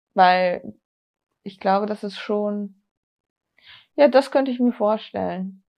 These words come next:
Also so in der Klinik könnte ich mir jetzt nicht so gut vorstellen, weil das dann ja meistens auch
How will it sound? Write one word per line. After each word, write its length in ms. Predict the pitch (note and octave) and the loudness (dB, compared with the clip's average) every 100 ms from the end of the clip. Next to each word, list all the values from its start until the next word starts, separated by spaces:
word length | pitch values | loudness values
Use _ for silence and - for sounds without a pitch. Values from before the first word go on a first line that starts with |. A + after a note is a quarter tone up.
| - | 0
Also 220 | G3+ G#3 | 0 2
so 100 | G#3+ | 0
in 80 | G#3 | 0
der 120 | G3 | 0
Klinik 440 | F#3+ A#3+ D4 F4+ | -2 -2 -2 -4
könnte 240 | F4 C#4+ C4 | -4 -6 -6
ich 80 | B3 | -2
mir 100 | A3 | 0
jetzt 220 | G3+ G3 | 0 -2
nicht 200 | A3+ C#4 | -6 -4
so 100 | D#4 | -6
gut 180 | D4 C#4 | -6 -6
vorstellen, 800 | - C#4+ C#4+ - C4 C4 C#4 D4 _ _ _ _ _ _ _ _ | -4 -4 -4 -6 -6 -6 -10 -14 _ _ _ _ _ _ _ _
weil 160 | G#3 G3+ | 2 6
das 180 | F#3+ F#3+ | 4 4
dann 220 | G3 G#3 | 0 0
ja 100 | G3+ | 0
meistens 500 | G3 G3 G3 F#3+ - | 0 -2 -4 -8 -2
auch 440 | F3+ F#3 F#3+ - | 2 2 0 -10